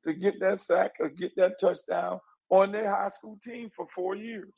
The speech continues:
They was the guy. And so, again, now you tra-, now you say, "Okay, now you go into a whole nother level." You know, it becomes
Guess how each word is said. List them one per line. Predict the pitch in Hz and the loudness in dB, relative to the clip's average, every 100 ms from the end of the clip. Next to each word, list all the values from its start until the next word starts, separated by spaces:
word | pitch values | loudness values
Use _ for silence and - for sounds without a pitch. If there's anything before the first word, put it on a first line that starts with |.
| _ _ _ | _ _ _
They | 190 208 | 2 2
was | 214 185 190 | 2 -4 -2
the | 190 | 0
guy. | 220 220 - - _ _ _ _ _ _ _ - | 2 0 -6 -20 _ _ _ _ _ _ _ -8
And | 190 185 | -6 -6
so, | - 196 190 190 | -4 -4 -4 -6
again, | 185 170 247 233 185 147 _ _ _ _ _ _ _ _ - | -8 -8 -6 -4 -6 -10 _ _ _ _ _ _ _ _ -2
now | 190 214 220 | 4 6 4
you | 214 208 196 - | 2 -6 -8 -6
tra-, | 214 214 208 | 0 2 2
now | 196 202 220 | 0 -2 -2
you | 214 - | -8 -14
say, | 208 | -10
"Okay, | 208 196 208 190 | -8 -8 -10 -10
now | 196 | -10
you | 196 190 180 | -12 -16 -12
go | 196 185 | -10 -10
into | 175 190 | -12 -12
a | 180 | -10
whole | 180 190 185 | -10 -12 -10
nother | 185 185 | -10 -8
level." | 185 226 185 165 - _ _ _ _ 185 | -6 -6 -8 -14 -16 _ _ _ _ -10
You | 190 | -6
know, | 190 185 175 _ _ _ _ _ _ - | -4 -4 -6 _ _ _ _ _ _ -2
it | 196 | -2
becomes | 185 190 208 196 180 | -2 -2 2 2 0